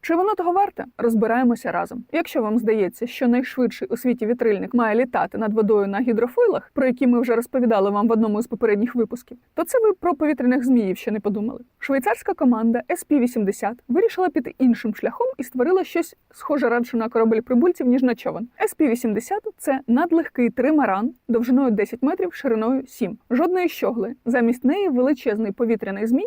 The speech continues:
кайт, прикріплений тросами до довгої балки, що виступає з лівого боку. Саме тому судно таке широке.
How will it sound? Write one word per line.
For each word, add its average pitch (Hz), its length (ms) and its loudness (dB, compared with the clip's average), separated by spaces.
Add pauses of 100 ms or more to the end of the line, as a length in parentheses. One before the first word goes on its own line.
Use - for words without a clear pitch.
(120)
кайт, - 380 -4
прикріплений 294 600 2
тросами 392 440 -2
до 302 80 0
довгої 285 320 2
балки, 214 380 0
що - 220 -2
виступає 294 400 0
з 254 40 2
лівого 254 300 2
боку. 190 360 -2
Саме 240 280 0
тому 285 360 0
судно 339 320 0
таке 247 200 -2
широке. 247 420 -2